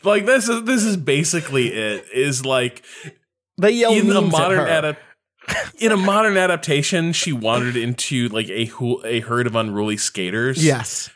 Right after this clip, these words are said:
Speaker 1: Fell over in a panic, and then they started ki-, kicking her shit everywhere.
Speaker 2: Yeah.
Speaker 1: And, like, that's, and then, and then Frank shows up. But
Speaker 2: Frank
Speaker 1: like, th-, this seems pretty harmless.
Speaker 2: But, but in this moment, in telling this story,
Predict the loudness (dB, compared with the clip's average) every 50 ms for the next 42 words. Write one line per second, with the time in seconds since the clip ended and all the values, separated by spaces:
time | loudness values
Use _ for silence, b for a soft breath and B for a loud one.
0 | _ _ 0 2 2 2 2 2 2 2 2 2 4 4 2 2 2 0 -2 -4
1 | -4 -6 -8 -8 -4 -2 -2 0 -2 -2 -4 -6 -8 -12 -14 -20 -20 B B B
2 | B B B B -2 -2 0 0 0 -2 -2 -2 0 -2 -2 -2 -4 -4 -2 -2
3 | -2 -2 -4 -4 -4 -4 -4 -6 -8 -6 -6 -6 -6 -4 -6 -6 -8 -10 -12 -16
4 | -16 -12 -8 -8 -8 -8 -8 -14 -18 _ _ _ _ _ _ _ _ _ -4 -2
5 | -2 0 0 0 0 0 0 0 -2 -2 -2 -8 -8 -4 -2 -2 0 0 0 0
6 | 0 -2 -4 -6 -6 -6 -6 -4 -2 -2 -2 -2 -4 -4 -6 -4 -6 -8 -8 -8
7 | -6 -6 -6 -6 -4 -2 0 0 2 0 -2 -4 -10 -16 -16 -14 -8 -2 0 0
8 | 0 2 0 -2 -2 -2 -2 -4 -2 -2 -2 0 0 0 -2 -2 -4 -6 -6 -4
9 | -4 -4 -4 -6 -4 -2 -2 -2 0 0 0 0 -2 -4 -8 -10 -12 -14 _ _
10 | 2 2 2 0 -2 -12 -16 -4 0 2 2 2 2 -2 _ _ -4 -2 0 2
11 | 2 2 0 0 0 2 2 4 4 4 2 2 0 -2 -2 0 0 0 0 0
12 | -2 -2 0 2 2 2 2 2 0 0 0 -2 0 2 4 4 6 6 4 2
13 | 2 0 -2 -4